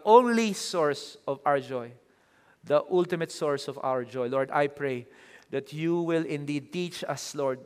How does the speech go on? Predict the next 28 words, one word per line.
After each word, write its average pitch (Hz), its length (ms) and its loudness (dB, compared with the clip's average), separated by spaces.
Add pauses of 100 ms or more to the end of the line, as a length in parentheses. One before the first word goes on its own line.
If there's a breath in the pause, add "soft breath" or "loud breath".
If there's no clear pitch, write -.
to - 80 -10
learn 185 920 0 (580 soft breath)
to 196 140 2
be 147 180 -4
joyful 190 880 2
in 175 160 -2
every 160 220 0
situation, 143 720 -6
even 151 320 -4
in 143 100 -8
sufferings, 135 640 -6
Lord. 107 240 -8 (640 soft breath)
Lord, 151 220 0 (420)
teach 196 240 -8
us 175 240 -2
the 143 120 -8
secret. - 440 -6
Teach 190 300 -6
us 160 160 -4
the 135 180 -4
wisdom 139 540 -4
behind 127 340 -6
this, 113 220 -10
Lord. 101 260 -12
We 180 240 -4
admit 147 480 -2 (480 loud breath)
that, 147 140 0
Lord, 170 340 6